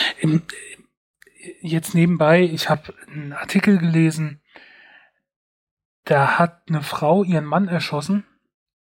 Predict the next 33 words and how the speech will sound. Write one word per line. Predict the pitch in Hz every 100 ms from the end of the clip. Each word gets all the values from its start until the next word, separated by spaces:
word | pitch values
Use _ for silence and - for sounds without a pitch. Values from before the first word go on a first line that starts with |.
| _ _ -
oder | 156 143
angeschossen, | 170 170 151 143 135 143
also | 139 151
er |
lebt, | 139 147 147
glaub | 147 131
ich, | -
noch, | 147 - - _ _ _ _ _ _ _ _ _ - - - - - _
ähm, | - 156 156 165 160 - _ _ _ _ -
weil | 147
sie | 156
gedacht | 143 165 -
hat, | 170
er | 160
wäre | 147 151
ein |
Einbrecher. | 156 202 - 147 - 139 _ _ _ _ _ - -
Und | -
zwar, | - 160 170
sie | 170
war | 160
noch | 175
daheim | - 151 156 196
in |
dem | 185
Bett, | 165 143 - - _ -
er | 151
war | 202
schon | - 185
aufgestanden, | 165 220 208 - 143 - 180 -
hat | -
Frühstück | 214 226 - 202
geholt, | 147 143 185 -